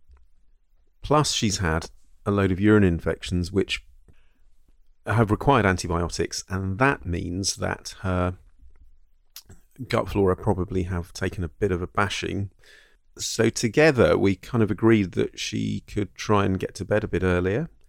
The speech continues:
cut down her caffeine and replace those drinks with water if possible,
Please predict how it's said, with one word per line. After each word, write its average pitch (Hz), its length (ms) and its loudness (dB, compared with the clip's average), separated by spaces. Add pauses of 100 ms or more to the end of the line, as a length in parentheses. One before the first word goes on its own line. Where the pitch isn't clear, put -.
(440)
cut - 300 -2
down 98 520 0
her 90 320 -4
caffeine 98 540 -4
and 90 160 0
replace 107 500 -4
those 98 540 -4 (460)
drinks - 420 -6
with 98 200 -4
water 98 640 2
if - 120 -10
possible, 92 560 -6